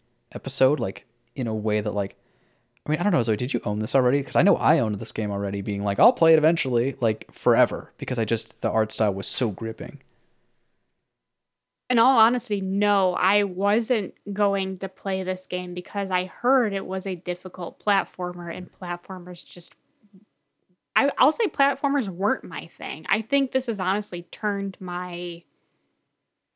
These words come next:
Speaker 2: uh, turned my viewpoint on platformers because, I don't know, people just say, "Oh, it's, it's beautiful,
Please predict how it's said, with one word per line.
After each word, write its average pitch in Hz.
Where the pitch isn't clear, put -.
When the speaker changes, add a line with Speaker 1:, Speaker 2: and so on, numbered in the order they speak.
Speaker 2:
uh, 165
turned 208
my 185
viewpoint 180
on 254
platformers 277
because, 233
I 240
don't 262
know, 208
people 254
just 247
say, 226
"Oh, 208
it's, 196
it's 233
beautiful, 262